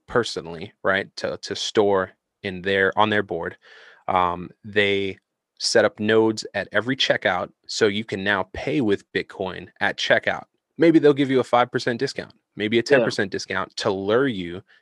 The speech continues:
Speaker 1: to buy Bitcoin, right? They'll
Speaker 2: Right.
Speaker 1: get that ten percent back quickly after a month, maybe two months it takes them to get that tops, right? Um, so they acquire Bitcoin personally daily. They have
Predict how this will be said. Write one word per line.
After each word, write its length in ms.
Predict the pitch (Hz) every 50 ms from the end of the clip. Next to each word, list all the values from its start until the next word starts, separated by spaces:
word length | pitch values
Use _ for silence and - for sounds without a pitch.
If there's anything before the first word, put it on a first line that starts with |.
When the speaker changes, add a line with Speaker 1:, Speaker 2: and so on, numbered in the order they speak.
| _ -
Speaker 1:
to 100 | - 104
buy 220 | 98 92 90 95
Bitcoin, 480 | 95 113 113 - - 95 76 - - _ _ _ _ _ _ _ _ -
right? 280 | 90 90 92 104 - - _ _ _ _ _
They'll 160 | - 104 117
Speaker 2:
Right. 80 | 120 113
Speaker 1:
get 140 | 123 123 -
that 160 | 107 85 -
ten 180 | - - 117 110
percent 380 | - 117 - - 107 98 98
back 320 | 98 95 95 92 - - - - _ _ _ _ _ _
quickly 360 | - - 160 151 - 123 98
after 440 | 90 90 90 87 - - 95 90 90
a 160 | - - 92
month, 460 | 92 95 98 98 95 95 - - - - -
maybe 240 | - 147 127 110 104
two 220 | - - 120 110
months 200 | 107 110 107 -
it 80 | - -
takes 240 | - 117 113 -
them 180 | - - 117 120
to 120 | - -
get 160 | 110 110 110 -
that 200 | - 104 - -
tops, 400 | - - - 117 - - - - _ _
right? 240 | - 95 98 120 - - _ - - - - - _ _
Um, 560 | - 101 92 92 90 90 87 87 85 82 82 _ _ _ _ _ _ _ _
so 260 | - - - 113 107
they 420 | 95 98 104 107 107 104 104 101 - - -
acquire 420 | - - - - 127 117 123 123
Bitcoin 560 | 113 110 120 - - - 123 117 113 110 107 - _ _ _ -
personally 420 | - 135 127 - - 127 123 127
daily. 420 | 113 104 95 90 87 87 87 90 _ _ _ _ _ _ _ _ _ -
They 120 | 98 98
have 440 | 95 98 90 92 87 87 87 - -